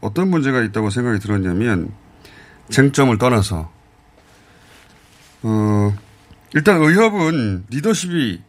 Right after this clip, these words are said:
자기들이 주장하는 만큼 없어요, 보니까. 일을 엄청나게 크게 벌였는데, 어, 일단 지도부가 극우-, 극우적인 정치적 성향을 가지고 있어서 그런지 이 직능의 불만을 자신들 정치적 목적에 활용했-,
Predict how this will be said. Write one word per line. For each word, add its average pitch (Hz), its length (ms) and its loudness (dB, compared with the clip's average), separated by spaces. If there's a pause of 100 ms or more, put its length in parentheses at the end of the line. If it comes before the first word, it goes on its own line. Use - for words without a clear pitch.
(220)
자기들이 170 420 -2
주장하는 147 440 -2
만큼 120 280 -2
없어요, 104 580 -2
보니까. 78 440 -12 (800)
일을 147 260 4
엄청나게 175 520 2
크게 - 280 -4
벌였는데, 117 800 0 (1080)
어, 123 60 -4
일단 147 280 0
지도부가 175 400 -2
극우-, 165 360 -6
극우적인 156 680 0
정치적 110 340 -6
성향을 101 480 -2
가지고 101 560 -4
있어서 135 360 0
그런지 101 680 0 (800)
이 160 240 2
직능의 190 520 2
불만을 147 680 0
자신들 180 420 -4
정치적 143 440 -2
목적에 127 560 0
활용했-, 185 480 -2